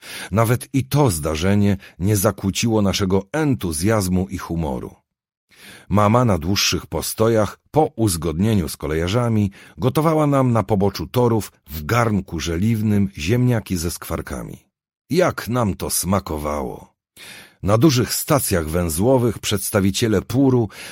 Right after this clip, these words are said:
zaopatrywali nas w wodę i uzupełniali prowiant. W wagonie nawiązała się prawdziwa przyjaźń. W dużym koszu wiklinowym przebywały razem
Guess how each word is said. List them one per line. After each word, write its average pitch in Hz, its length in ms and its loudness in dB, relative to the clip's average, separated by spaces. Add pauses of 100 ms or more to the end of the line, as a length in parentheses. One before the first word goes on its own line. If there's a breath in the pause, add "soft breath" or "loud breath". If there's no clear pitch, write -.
zaopatrywali 117 1040 2
nas 95 240 0
w 78 40 -4
wodę 143 520 2
i 123 160 2
uzupełniali 104 840 2
prowiant. 67 760 -6 (380)
W 82 180 -8
wagonie 101 440 4
nawiązała 98 600 2
się 104 160 -2
prawdziwa 104 440 0
przyjaźń. 60 720 -6 (560 loud breath)
W 80 100 -10
dużym 87 380 0
koszu - 380 -2
wiklinowym 98 680 -2
przebywały 87 540 0
razem 67 500 -4